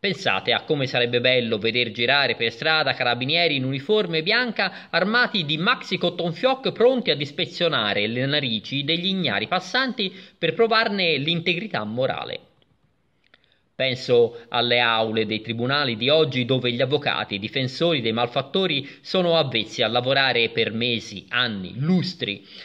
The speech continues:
rovistando faldoni, referti di visite mediche e psichiatriche, reperti materiali e immateriali, avventurandosi in prolisse esposizioni difensive, costruendo teorie e ipotesi, supposizioni e congetture,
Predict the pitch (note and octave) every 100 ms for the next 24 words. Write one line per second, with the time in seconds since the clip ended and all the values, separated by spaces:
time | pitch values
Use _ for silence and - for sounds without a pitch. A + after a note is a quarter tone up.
0 | - - C3+ D#3 G3+ F#3 D3+ C#3+ - C3+
1 | B2+ D3+ D#3 A#2+ G#2 G#2 - D3+ E3 D3
2 | C3 A2+ A#2+ E3+ C#3 B2+ A#2 B2+ G#3 A#3
3 | G3 G3 E3 D#3+ E3 C#3 G#2 F#2 - G2+
4 | G#2 - - C#3+ C#3 G#3 G3+ F3+ D#3+ D#3+
5 | F3+ F3 A#3 B3 A3+ F#3+ F#3 F#3 D#3+ G#2
6 | G2 G2+ - B2 D3+ D3 D#3+ F#3+ F#3 C#3
7 | C3+ C#3 C3 C3+ C3+ G3 - C#3 A#2+ -
8 | A#2 G#2 A2+ - F#3 D3+ A2 G#2+ B2 B2
9 | - A#3+ A#3 G3+ - - F3 E3 A3 A#3
10 | F3 D#3+ C#3+ D3+ C#3+ F#3 F#3 C3 G2+ G2
11 | A#2+ G#2+ G#2 C3 D3 D3 G3+ - E3 C#3+
12 | D3+ - G3+ C3+ G#2 - A#2 D3 D3 A#3+
13 | B3 G#3+